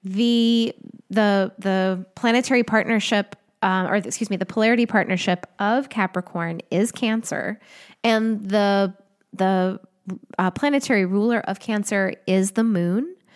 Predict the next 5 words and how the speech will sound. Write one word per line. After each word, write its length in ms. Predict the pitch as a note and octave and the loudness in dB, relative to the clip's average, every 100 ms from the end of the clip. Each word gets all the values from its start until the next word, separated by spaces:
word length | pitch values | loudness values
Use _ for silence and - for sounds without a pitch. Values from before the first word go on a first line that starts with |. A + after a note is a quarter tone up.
| - - _ _ | -20 -20 _ _
And 220 | B3 A#3+ A3+ | -2 -2 -2
so, 760 | - - A#3 A3+ A3 A3 - _ _ _ _ _ - | -8 -2 2 4 2 2 -2 _ _ _ _ _ -4
um, 400 | G#3+ G3+ G3 F#3+ | 2 4 4 2
the 160 | - A3+ | 0 0
embodiment 760 | G#3 G3+ G#3 B3+ C#4+ A#3 G#3 | 2 2 4 4 2 0 -2